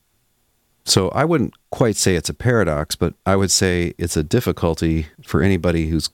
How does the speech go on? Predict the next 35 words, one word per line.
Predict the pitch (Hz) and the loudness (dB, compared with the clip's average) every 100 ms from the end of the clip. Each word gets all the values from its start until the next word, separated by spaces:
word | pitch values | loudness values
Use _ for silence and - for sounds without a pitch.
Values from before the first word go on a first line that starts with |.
| - | 0
coming | 101 90 | 2 2
to | 82 | 2
the | 78 | 2
New | 80 | 0
Testament, | - 98 - 82 76 - | 2 0 2 0 0 0
particularly | 78 - 120 92 78 80 | -2 0 0 0 0 -2
from | 76 - 80 | -2 0 0
a | |
Jewish | 73 85 76 - | 2 0 0 0
background. | 82 82 57 62 76 _ _ _ _ _ _ _ _ _ _ _ _ _ _ - | -2 -2 -6 -10 -12 _ _ _ _ _ _ _ _ _ _ _ _ _ _ 0
The | 110 127 | 2 2
third | - 208 202 | 2 2 4
way | 123 101 95 | 4 4 2
in | - 95 | 0 0
which | 92 92 - | 2 2 0
this | 90 | -2
question | - 101 101 95 85 - | 0 0 2 0 0 0
is, | 87 85 | 0 0
I | - 85 | 0 0
think, | 92 85 - | 0 -2 -6
a | 80 | -4
bad | 95 113 131 | 0 0 0
question, | - 78 73 - 78 76 | -4 -4 -4 -4 -2 -2
a | 71 | -2
poorly | - 98 85 | 0 2 0
formed | - 98 98 95 | 0 0 0 -2
question, | - 85 80 - 82 80 | -2 -2 -2 -2 0 0
is | 87 85 85 82 78 - - | 0 0 0 -2 -4 -6 -2
it's | 104 - | 0 2
not | 131 120 | 2 0
clear | - 135 117 90 85 | 0 2 2 0 -2
if | 95 92 | -4 -4
the | 92 | -6
question | - 98 90 90 85 | 0 0 0 -2 -2
concerns | - 85 - 90 87 85 80 - - | -2 0 2 2 0 0 0 -2 -2